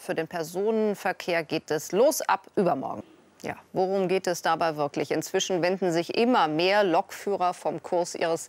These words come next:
Gewerkschaftsbosses ab. Und bei uns spricht morgen einer, der uns mal erklärt,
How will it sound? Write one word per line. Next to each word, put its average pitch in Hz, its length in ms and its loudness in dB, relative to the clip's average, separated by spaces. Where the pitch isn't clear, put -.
Gewerkschaftsbosses 160 1160 0
ab. - 200 2
Und 190 140 2
bei 240 100 4
uns 302 240 4
spricht - 440 0
morgen 240 340 4
einer, 208 300 2
der 190 220 0
uns 185 240 -4
mal 180 160 -2
erklärt, 170 400 -6